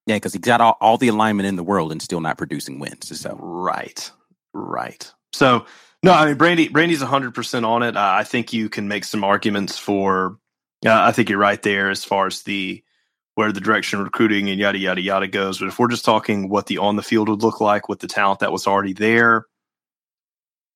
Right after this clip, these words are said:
Speaker 2: it's, it's really hard to see with what we're seeing, what those guys are doing at the respective schools that they have with their talent and their resources and their positioning and their schedule,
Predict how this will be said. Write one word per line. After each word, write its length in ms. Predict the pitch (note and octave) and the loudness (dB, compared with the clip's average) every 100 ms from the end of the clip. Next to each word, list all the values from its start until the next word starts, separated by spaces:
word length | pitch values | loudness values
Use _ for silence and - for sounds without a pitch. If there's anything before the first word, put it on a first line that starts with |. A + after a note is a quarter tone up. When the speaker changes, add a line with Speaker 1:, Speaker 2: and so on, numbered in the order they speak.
| _ _ _ _ _ _ _ | _ _ _ _ _ _ _
Speaker 2:
it's, 460 | A2+ A2+ - - - | -4 -4 -6 -12 -6
it's 240 | A#2 - | -6 -4
really 380 | A#2 A#2 A#2 A2+ | 0 2 4 2
hard 260 | A2 A2 G#2 | 2 0 0
to 60 | |
see 320 | G2+ - G#2+ G2+ | -6 -4 -4 -4
with 160 | F#2 | -6
what 240 | G#2 G#2 D#2+ | -2 -2 -2
we're 140 | G2+ | -6
seeing, 320 | - - G#2 G2 | -6 -4 -2 -4
what 100 | F#2+ | -4
those 200 | G2 - | -4 0
guys 260 | G2 F#2+ | 0 0
are 40 | G2 | -4
doing 260 | F#2+ F#2+ | -4 -4
at 80 | F#2 | -6
the 80 | G2 | -6
respective 420 | F#2 - G2 F#2+ | -4 -2 -4 -4
schools 360 | - G#2+ G2+ G2 | -8 -4 -4 -4
that 140 | F#2 | -6
they 240 | G2 F#2+ F#2 | -4 -4 -4
have 420 | - A2 G#2 G2 | 0 2 2 0
with 140 | F#2 | -2
their 180 | A2 A2 | 0 0
talent 420 | - A#2+ A2 G#2+ | 0 2 2 0
and 120 | - G2+ | -4 -4
their 140 | G#2+ | 0
resources 600 | G#2+ G#2 G2+ G2+ - F#2+ | 0 -2 -2 -2 -4 -8
and 80 | G2 | -6
their 120 | F#2+ | -6
positioning 440 | - G#2+ G2+ G#2 F#2+ | -4 -4 -2 -4 -4
and 80 | |
their 120 | G2 G#2 | -4 -4
schedule, 600 | - A2+ A2+ A#2 A#2+ | -2 0 2 0 -2